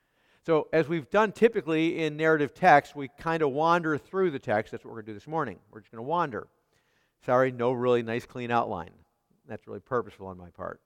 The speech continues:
Starting in verse seventeen, you'll notice it says, "When he, when we had come to Jerusalem, the brothers received us gladly." Stop on seventeen for a second, 'cause it's some of the color of the story, but it's important. It's important color. They come to Jerusalem.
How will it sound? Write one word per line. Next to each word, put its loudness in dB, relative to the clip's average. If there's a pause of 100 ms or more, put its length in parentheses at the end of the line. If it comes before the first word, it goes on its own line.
(500)
Starting 4
in 0
verse 0
seventeen, 4
you'll -2
notice 0
it -20
says, 2
"When -4
he, -4
when -6
we 0
had -4
come 0
to -8
Jerusalem, -2
the -4
brothers 2
received -8
us -12 (180)
gladly." 4 (240)
Stop 6
on -2
seventeen 0 (320)
for -4
a -8
second, 0 (460)
'cause -2
it's -10
some -6
of -10
the -10
color 4
of 2
the -6
story, -6
but -10
it's -12
important. -4
It's -20
important -10
color. 0 (420)
They 0
come 2
to -6
Jerusalem. -2